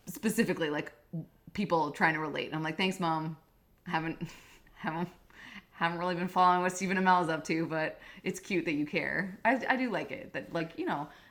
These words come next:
I don't know. Sometimes it's nice to have people, like, try to relate to you from, like, outside of, anyways, whatever.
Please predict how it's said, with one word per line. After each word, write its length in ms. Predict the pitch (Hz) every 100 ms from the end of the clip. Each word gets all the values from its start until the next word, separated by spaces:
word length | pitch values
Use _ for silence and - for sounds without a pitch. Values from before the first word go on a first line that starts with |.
| -
I 100 | 453 480
don't 100 | 185
know. 200 | 147 160
Sometimes 360 | 247 294 254 202
it's 120 | 170
nice 280 | 160 156 -
to 100 | 175
have 160 | 160
people, 260 | 175 160 151
like, 240 | 147 147
try 160 | - 160
to 80 | 143
relate 300 | 143 143 -
to 100 | 151
you 200 | 147 175
from, 200 | 156 -
like, 260 | 92 - -
outside 360 | - - -
of, 180 | - 190 - _ _ _ _ _ _ _ _ _ _ _
anyways, 300 | - - 80 - _ _ _ _
whatever. 280 | - 131 -